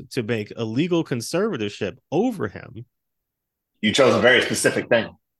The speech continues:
Speaker 1: Yes. Right? And I think that's where a lot of this comes into play. So this is what the Tuohy family has been saying recently as of yesterday, right? Like, they're kind of going on the defensive.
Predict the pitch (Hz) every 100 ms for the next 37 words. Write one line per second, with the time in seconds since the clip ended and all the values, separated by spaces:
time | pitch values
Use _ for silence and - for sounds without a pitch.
0 | _ 131 117 - - - _ _ _ _
1 | _ _ 113 127 156 - _ _ _ _
2 | _ - 131 127 165 127 131 147 151 -
3 | 117 127 113 113 113 110 107 104 - 104
4 | 104 90 87 - - 151 127 - _ _
5 | _ _ _ _ _ _ _ _ 131 190
6 | 240 214 175 160 135 - 131 117 113 104
7 | 104 101 107 98 90 110 95 90 98 95
8 | - 82 90 87 90 92 92 87 87 87
9 | - - - 87 87 95 - 78 78 -
10 | 90 87 _ _ - - 110 110 104 120
11 | 113 110 110 104 95 - 165 - 156 147